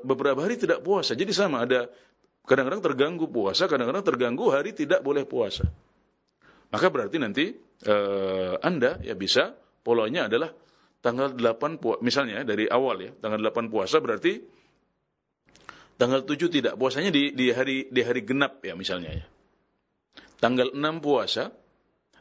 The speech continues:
tanggal tujuh tidak puasa, tanggal delapan puasa, tanggal sembilan puasa lagi. Kenapa? Karena hari Arafah. Nah, tanggal sepuluh tidak puasa karena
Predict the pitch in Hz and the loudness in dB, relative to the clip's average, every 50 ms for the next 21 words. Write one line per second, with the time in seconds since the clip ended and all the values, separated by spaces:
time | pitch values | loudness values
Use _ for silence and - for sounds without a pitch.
0 | _ - 147 147 151 147 139 139 135 127 131 - 160 151 131 113 190 226 240 - | _ 2 2 2 4 2 0 0 0 0 0 0 0 0 2 0 -2 -2 2 2
1 | 147 123 127 - - - 135 123 107 98 95 - 104 139 190 - _ _ _ _ | 2 2 2 0 0 0 0 0 0 0 -2 -4 -4 -6 -6 -10 _ _ _ _
2 | _ _ _ - _ _ _ _ _ _ _ _ _ _ - 156 160 160 151 139 | _ _ _ -20 _ _ _ _ _ _ _ _ _ _ -2 -2 -2 0 0 -2
3 | 139 127 127 131 135 139 135 131 - 190 202 202 196 156 147 139 123 110 101 - | -2 -2 -2 0 2 2 2 0 -4 -4 -4 -4 -2 0 2 2 2 2 0 -2
4 | - 110 143 208 - - _ _ _ _ _ _ _ _ _ _ - 151 151 160 | -2 -2 -2 -4 -6 -16 _ _ _ _ _ _ _ _ _ _ -2 0 0 2
5 | 165 160 147 143 156 185 226 247 240 214 226 233 220 - - 180 180 180 151 139 | 0 -2 -2 -4 0 0 2 0 0 2 0 0 2 2 0 2 2 2 0 0
6 | 120 104 123 156 175 175 143 147 165 214 170 160 180 196 165 208 214 170 - - | -2 0 0 0 0 0 0 0 0 -2 -2 0 0 2 2 2 0 0 -4 -6
7 | 95 - - - _ _ _ _ _ _ _ _ _ _ _ _ - - 104 - | -10 -10 -14 -20 _ _ _ _ _ _ _ _ _ _ _ _ -12 -12 -12 -12
8 | - - - - - 127 135 147 151 156 151 - 135 135 175 214 269 262 - 160 | -12 -20 -16 -4 -2 -2 0 2 0 0 0 0 -2 0 0 0 0 2 0 2
9 | 147 - - - 131 135 127 113 - 117 104 113 107 110 123 151 208 | 2 2 0 0 -2 -2 0 0 -2 -4 -2 -2 -2 -2 -2 -2 -4